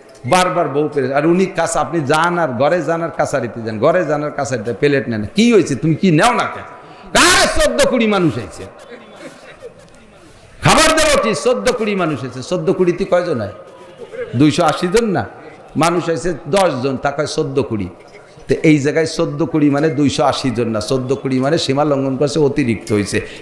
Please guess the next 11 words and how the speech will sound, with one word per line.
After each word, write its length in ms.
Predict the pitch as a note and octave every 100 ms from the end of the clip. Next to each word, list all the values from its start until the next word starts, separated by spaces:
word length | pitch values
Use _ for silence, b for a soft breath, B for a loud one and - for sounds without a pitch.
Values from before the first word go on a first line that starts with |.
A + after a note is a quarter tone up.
| -
এই 140 | C3 B2+
কথাটা 300 | A#2 B2+ C#3+
কব 300 | B2+ A#2+ B2
বলে 160 | B2+
খানিক 280 | B2 A#2+ A#2+
বেরিয়ে 220 | G#2+ G#2+
গেছে 240 | G#2 F#2+ G2+
আওয়াজ। 340 | G#2 G2 - - - - - - - - - - - - B B B B
যেখানে 360 | - B3+ C#4 C#4+
বলা 200 | C4+ C4
হয় 180 | -